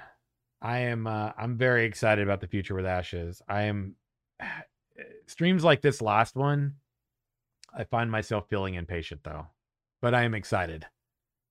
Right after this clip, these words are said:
And I can manage my, I've been doing it for five years. Th-, at the end of this year, we're almost to five years, man, that I've been covering this game, you all. Can you believe that?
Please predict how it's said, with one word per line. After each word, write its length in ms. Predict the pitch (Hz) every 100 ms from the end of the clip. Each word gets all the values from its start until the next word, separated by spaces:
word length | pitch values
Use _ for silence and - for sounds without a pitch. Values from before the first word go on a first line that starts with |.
| _ _ _ _ _ _ _ _ _ _ _
And 120 | 95
I 80 | 98
can 240 | 107 127 127
manage 340 | 123 123 110
my, 380 | 120 117 113 110 _ _ _
I've 180 | 107 107
been 240 | 131 131
doing 280 | 113 156 160
it 160 | 160 151
for 160 | 170 -
five 320 | 202 202 208
years. 480 | 214 214 208 208 175 160
Th-, 160 | 175
at 140 | 156 143
the 100 | 160
end 120 | 160
of 60 |
this 140 | 165 143
year, 120 | 156
we're 100 | 147
almost 280 | 160 165 -
to 100 | 143 -
five 280 | 202 208
years, 320 | 208 208 202 160
man, 300 | 175 180 180
that 80 |
I've 80 | 175
been 140 | 165 156
covering 380 | 170 170 170
this 160 | 170 151
game, 340 | 143 147 156
you 160 | 147 135
all. 380 | 135 147 156 - _ _ _ _ -
Can 120 | 143
you 80 | 160
believe 440 | 165 147 160 165
that? 360 | 180 185 185